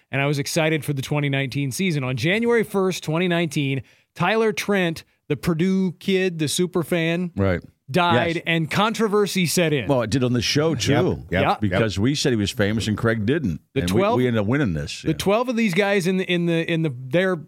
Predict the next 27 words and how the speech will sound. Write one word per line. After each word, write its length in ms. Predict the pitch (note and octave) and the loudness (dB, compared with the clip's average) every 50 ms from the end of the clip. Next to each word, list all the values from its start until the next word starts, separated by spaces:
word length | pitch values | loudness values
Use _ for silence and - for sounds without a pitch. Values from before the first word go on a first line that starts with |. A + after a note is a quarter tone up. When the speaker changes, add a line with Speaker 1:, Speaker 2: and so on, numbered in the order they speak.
| - _ _ | -16 _ _
Speaker 1:
money 400 | D3 D3+ D#3+ F3+ G#3 G#3 F#3 D#3 | 0 2 2 2 2 2 0 -2
pool 460 | A#2+ - D3+ C#3 B2+ A#2+ B2 B2 A#2+ - | -2 -2 -2 -2 0 -2 -2 -4 -2 0
argued 520 | D#3 D#3+ F3 F#3 E3+ D#3 F#3 F#3 E3 D3 | 0 0 0 0 0 0 0 0 0 -2
for 180 | - F3 F3 D#3+ | 0 0 0 0
days 600 | C3+ A#2+ F#3 F#3+ F#3 E3 D3 C#3 C#3 D3 C#3 B2+ - | 0 0 2 2 2 2 2 2 0 0 -2 -2 -4
about 280 | D#3+ D3+ D3+ D3 D3 | -2 0 0 0 0
if 120 | D3 A#2+ - | -2 -2 -4
the 80 | C#3+ | -2
hit 200 | C3 D3+ F#3 F#3+ | -2 -2 -2 -2
would 140 | - G3 E3 | -2 -4 -2
count, 320 | - D#3+ D#3 C#3+ C#3+ C#3 B2 | 0 0 0 0 -2 -2 -2
finally 360 | - D#3+ D#3+ G3+ A#3 B3 A#3+ | -2 0 0 0 0 0 2
relying 480 | G#3 G3 F3+ E3+ E3+ E3+ E3+ E3+ E3+ E3+ | 2 2 2 2 2 2 2 0 -2 -2
on 380 | - D#3+ D#3+ E3 D#3+ E3 E3 | -2 0 0 0 0 -2 -2
the 100 | D#3 D#3 | -2 -2
show 540 | - - - C#4+ D4+ C#4 G#3+ D3+ B2+ B2 C#3 - | -2 0 0 0 2 2 2 0 0 0 0 0
Speaker 2:
Yep. 260 | E2 E2 F#2 G#2+ - - - _ _ | 0 0 0 -2 -4 -10 -20 _ _
Speaker 1:
to 80 | - E3 | -2 -2
settle 400 | - - G3 F#3+ F3 F3 F3+ F3 | 0 2 2 2 2 2 0 0
the 240 | E3 F3+ E3+ E3 D#3 | 0 0 2 0 0
issue 240 | C#3+ - D#3+ D#3+ | 0 0 0 0
of 100 | D#3+ D3 | 0 0
being 200 | B2 C3+ C3 C3+ | -2 -2 -2 -2
famous. 460 | C3 - G#3 A#3 A#3 F#3 B2 A2 - - | -2 0 0 0 0 0 -2 -6 -10 -8
Craig 340 | - - D3 D3 D3+ D3 | -4 -2 0 0 0 0
said 260 | A#2+ - F3+ F#3 F#3+ E3+ | 0 0 0 0 2 0
no. 360 | E3 D3+ D3 D3 D3 E3 D#3 | 0 0 0 0 0 -2 -6